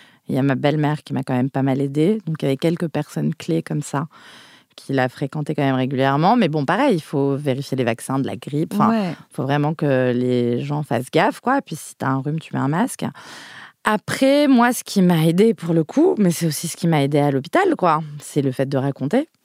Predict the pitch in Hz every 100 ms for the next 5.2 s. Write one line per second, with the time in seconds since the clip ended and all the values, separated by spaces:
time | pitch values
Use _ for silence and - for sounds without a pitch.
0 | _ 214 147 135 135 - 139 127 139 -
1 | 175 165 - 139 - 131 - 254 226 160
2 | 139 143 147 143 131 131 135 143 131 135
3 | 139 - 151 151 135 185 165 160 156 170
4 | 170 165 160 - 160 156 - - 147 147
5 | 151